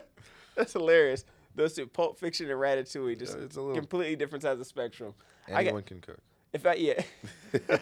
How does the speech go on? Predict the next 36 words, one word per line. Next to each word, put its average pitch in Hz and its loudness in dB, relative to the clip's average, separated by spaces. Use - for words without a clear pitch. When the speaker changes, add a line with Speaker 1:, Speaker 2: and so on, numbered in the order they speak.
Speaker 2:
<laughs> - -4
Speaker 1:
I 190 10
d-, 160 0
yo, 165 6
I 151 10
swear 170 0
I 151 6
think 156 -2
about 139 0
that 117 -2
quote 131 0
way 139 0
more 131 0
than 117 -4
I 110 -2
should. 117 -4
Like 127 -2
Speaker 2:
A 87 -8
hundred 113 2
percent, 95 0
right? 92 -2
Like 85 -12
Speaker 1:
<laughs> - -14
anyone - -4
can, 165 -6
even 196 -2
honestly, 190 0
just 170 -2
in 160 -2
context 151 -2
of 147 -6
just 135 -8
doing, 143 -4
like, 131 -4
other, 143 4
like, 127 -2